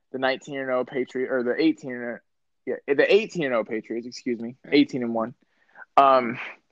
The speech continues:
you know, he's done. He's, he's been the one guy that actually has, has been able to, uh, mess with Belichick a little bit in, in those games. Now, now, I'm glad Eli got benched, and here's why. I'm,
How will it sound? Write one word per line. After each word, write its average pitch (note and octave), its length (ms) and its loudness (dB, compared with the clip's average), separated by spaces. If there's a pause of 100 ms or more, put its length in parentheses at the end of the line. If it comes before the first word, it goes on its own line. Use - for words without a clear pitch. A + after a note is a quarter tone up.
(680)
you D#3 80 8
know, D#3 100 8
he's F3 200 6
done. D3 320 8
He's, C#3+ 180 2
he's C#3+ 220 4
been D3 120 4
the C#3+ 280 4
one D#3+ 260 4
guy C#3 320 4
that C3 100 0
actually C3 380 -4
has, B2+ 320 -6 (360)
has C#3+ 180 -8
been C3+ 120 -8
able C3 220 -6
to, B2+ 300 -8
uh, A2+ 340 -2 (180)
mess C3+ 280 -6
with A#2+ 100 -20
Belichick B2+ 560 -4
a B2+ 60 -12
little A2+ 180 -10
bit A2+ 240 -4 (1300)
in, D3 120 0
in C#3 160 0
those B2+ 180 -2
games. D#3+ 420 -2
Now, F3+ 320 2
now, D3+ 300 -4 (1040)
I'm C4 200 4
glad D#3 360 0
Eli A#2+ 240 -8
got G#2+ 160 -12
benched, A2 280 -16
and - 60 -20
here's D3 220 -10
why. A#2+ 280 -8 (340)
I'm, F#3 280 6